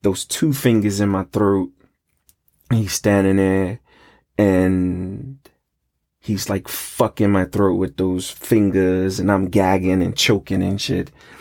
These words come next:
And then he takes my head, pushes it down, unbutton his pants, and pulls his dick out. And Big Bro had a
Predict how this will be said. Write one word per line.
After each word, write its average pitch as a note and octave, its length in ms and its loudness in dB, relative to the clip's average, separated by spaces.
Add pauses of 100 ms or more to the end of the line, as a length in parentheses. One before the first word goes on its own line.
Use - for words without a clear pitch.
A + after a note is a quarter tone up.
(720)
And G#2 120 2
then F#2+ 60 4
he G2 120 2
takes - 440 -2
my F#2 160 2
head, F#2 580 0 (920)
pushes G2+ 480 0
it E2+ 140 -2
down, F2 880 -2 (1300)
unbutton G2 1120 2
his G2 260 0
pants, F2+ 640 -2
and F2+ 560 -4
pulls F#2 220 -2
his G#2 160 0
dick A2+ 220 0
out. - 260 -6 (1000)
And F#2 120 -4
Big F#2+ 220 0
Bro G#2+ 360 2
had G2 280 -2
a G#2+ 280 -8